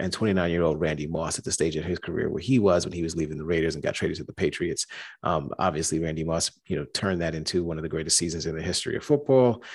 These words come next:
Did not win the Super Bowl that year, but, you know, and didn't win the Super Bowl throughout his career, but definitely,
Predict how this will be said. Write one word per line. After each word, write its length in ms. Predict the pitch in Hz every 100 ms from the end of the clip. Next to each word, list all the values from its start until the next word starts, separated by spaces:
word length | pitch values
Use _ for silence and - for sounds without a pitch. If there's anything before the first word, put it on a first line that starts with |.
| - -
Did 120 | 110
not 160 | 110 90
win 100 | 82
the 60 |
Super 220 | - 175
Bowl 200 | 123 90
that 200 | 85 80
year, 220 | 85 98 107
but, 320 | - 87 -
you 100 | 98
know, 240 | 85 85 76
and 120 | 87 90
didn't 160 | 95
win 100 | 87
the 40 | 80
Super 200 | 98 98
Bowl 220 | 87 85 -
throughout 220 | 92 82
his 120 | 85
career, 360 | - - 120 90
but 240 | - -
definitely, 640 | 98 95 98 80 90 85